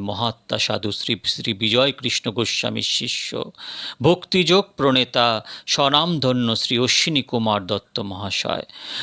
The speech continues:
তখন শ্রীল রামদাস ছিলেন শ্রীধাম বৃন্দাবনে,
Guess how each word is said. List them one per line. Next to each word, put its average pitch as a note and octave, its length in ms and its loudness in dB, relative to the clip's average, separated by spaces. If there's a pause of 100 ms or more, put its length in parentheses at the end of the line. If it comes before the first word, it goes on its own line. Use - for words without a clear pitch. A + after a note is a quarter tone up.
তখন G#3+ 340 4
শ্রীল G#3 400 4
রামদাস F3 540 4 (100)
ছিলেন F3 360 2
শ্রীধাম F3 520 2
বৃন্দাবনে, F3 800 0